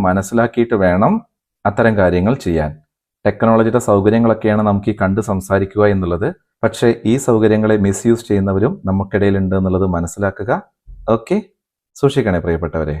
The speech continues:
നിങ്ങൾക്ക് ഈ വിഷയം പ്രയോജനകരമായി എന്ന് കരുതട്ടെ.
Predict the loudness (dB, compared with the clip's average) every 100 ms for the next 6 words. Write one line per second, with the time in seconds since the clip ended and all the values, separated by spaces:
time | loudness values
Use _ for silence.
0 | -12 _ _ _ _ _ _ _ _ -10
1 | -8 -8 -12 _ _ _ -2 2 2 2
2 | -2 -2 _ _ 0 0 0 0 0 -2
3 | 0 0 0 0 0 0 0 2 0 -2
4 | -2 -4